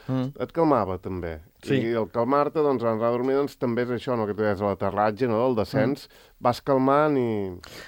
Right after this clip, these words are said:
Speaker 1: Hi ha, hi ha suplements, i això és, eh, un, una mica del que estàs parlant, hi ha suplements que estan a, en la frontera d'entre suplement i medicament, que era una sèrie dels que volia parlar ara, abans de parlar dels medicaments, però,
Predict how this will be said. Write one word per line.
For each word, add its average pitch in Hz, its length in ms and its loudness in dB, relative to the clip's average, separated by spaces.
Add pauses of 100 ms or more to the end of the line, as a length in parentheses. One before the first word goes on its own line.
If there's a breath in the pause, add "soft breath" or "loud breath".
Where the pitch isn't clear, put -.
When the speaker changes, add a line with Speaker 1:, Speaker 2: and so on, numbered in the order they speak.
(180 loud breath)
Speaker 1:
Hi 147 100 2
ha, - 160 -2
hi 135 120 2
ha 160 100 6
suplements, 170 580 0
i 127 80 -4
això 135 160 -2
és, 147 220 -4
eh, 73 420 -10
un, - 180 -14 (280)
una 117 180 -4
mica 120 240 -2
del 110 160 0
que 104 100 -6
estàs 113 280 -8
parlant, 120 280 -4
hi 123 60 -2
ha 139 60 0
suplements 143 580 -2
que 143 140 0 (720 soft breath)
estan 127 340 0
a, 143 220 2
en 127 160 2
la 117 100 6
frontera 120 540 2
d'entre 113 400 0
suplement 104 500 -2
i 139 80 0
medicament, 101 540 -2
que - 80 -4
era 101 240 0
una 101 240 -8
sèrie 101 340 -4
dels 95 240 -6
que 101 100 -6
volia 95 280 -4
parlar 101 640 -4
ara, 113 280 0
abans 95 280 -4
de 104 80 -4
parlar 104 260 -2
dels 101 120 -6
medicaments, 110 380 -6
però, 101 220 -8